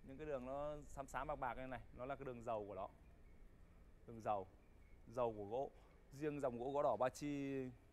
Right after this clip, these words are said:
thì nó rất là nhiều dầu anh em nhá. Ly dê nó ít dầu hơn, hay là Gala cũng vậy.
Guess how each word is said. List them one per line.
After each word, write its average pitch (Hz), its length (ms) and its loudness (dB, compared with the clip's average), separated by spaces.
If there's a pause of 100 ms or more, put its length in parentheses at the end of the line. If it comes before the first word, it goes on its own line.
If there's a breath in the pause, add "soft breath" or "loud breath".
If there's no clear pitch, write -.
(920)
thì 120 100 -4
nó 120 100 2
rất 165 140 2
là 165 80 6
nhiều 127 220 4
dầu 110 260 6
anh 120 100 -2
em 123 140 -2
nhá. 127 100 -2 (960)
Ly 135 100 -6
dê 135 240 2
nó 139 60 2
ít 151 220 0
dầu 131 360 4
hơn, 135 180 2 (240)
hay 127 120 -2
là 120 80 4
Gala 127 320 4
cũng 127 100 -2
vậy. 135 140 4